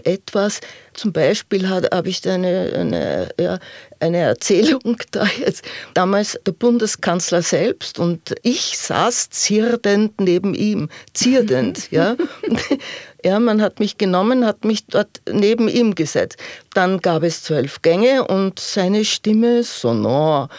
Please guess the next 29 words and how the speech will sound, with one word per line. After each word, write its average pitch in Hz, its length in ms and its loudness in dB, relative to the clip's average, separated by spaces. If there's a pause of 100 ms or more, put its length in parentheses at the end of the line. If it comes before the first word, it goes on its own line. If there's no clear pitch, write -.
(260)
Aber 190 180 2
neunzehnhundertdreiundsiebzig 208 1700 0
wurde 208 240 2
mit 196 220 -2
fünfzig - 500 -2
Komma 196 240 0
siebenundvierzig 214 840 -2
Prozent 175 500 0 (320)
Nein-Stimmen 180 840 2
das 214 180 0
A - 140 -2
K 196 320 -2 (120)
W 185 280 2
Zwentendorf 214 800 0
abgewendet. 117 920 -2 (720)
Und 196 160 2
da 180 120 2
war 170 160 2
ich 214 200 -2
auch - 260 0
dabei - 540 -6 (560)
und 180 200 -2
habe 175 220 2
<laughs> - 0 -
meinen 220 420 0
kleinen 185 380 -2
Sohn 190 400 2
beim 170 220 0
Aufkleben, - 800 0